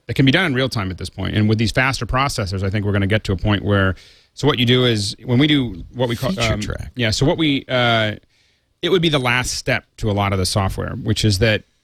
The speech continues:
Speaker 1: right now we know where, where we think it's pointed. You know, we're looking at the, we're looking at its G P S information and its gyroscope and the accelerometer and all those other things.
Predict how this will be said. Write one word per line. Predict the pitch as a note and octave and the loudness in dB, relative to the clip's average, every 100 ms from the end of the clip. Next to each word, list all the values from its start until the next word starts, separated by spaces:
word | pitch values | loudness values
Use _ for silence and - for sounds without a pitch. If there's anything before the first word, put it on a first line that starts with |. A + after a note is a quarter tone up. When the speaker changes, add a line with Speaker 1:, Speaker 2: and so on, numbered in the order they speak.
| _ - | _ -4
Speaker 1:
right | A#2+ D#3+ | 0 2
now | C#3+ C3+ | 2 0
we | B2+ | 0
know | A#2+ | 0
where, | A#2+ A#2 | 0 -2
where | A2 A2 | 0 -2
we | G#2 | -2
think | - C3+ A#2+ | 0 0 0
it's | - | -6
pointed. | - G2+ - - | -4 -4 -4 -2
You | A2+ | 0
know, | A2 | 2
we're | A#2 | 2
looking | C3+ C3+ | 2 2
at | A#2+ A2+ | 2 2
the, | A2 G#2+ G#2+ G2+ | 2 2 0 -2
we're | A2+ | -2
looking | B2 B2+ | -2 0
at | A#2 | -2
its | G#2+ | -2
G | A#2+ | -4
P | A2 A2 | 0 2
S | G#2+ A2 | 2 0
information | G#2 G#2 G#2 A2 | -2 -2 0 0
and | G#2 | 0
its | G2+ | -2
gyroscope | F2 G#2 G#2+ G#2 A#2 G#2+ G2 | 0 2 2 -2 -4 -4 -2
and | G2+ | -4
the | G2 | -2
accelerometer | A2+ G#2 G#2 G#2 G2+ | 0 0 0 0 0
and | |
all | A#2+ D3 | 2 2
those | B2 | 0
other | A2+ | -2
things. | G2+ F#2 F#2 | -2 -8 -8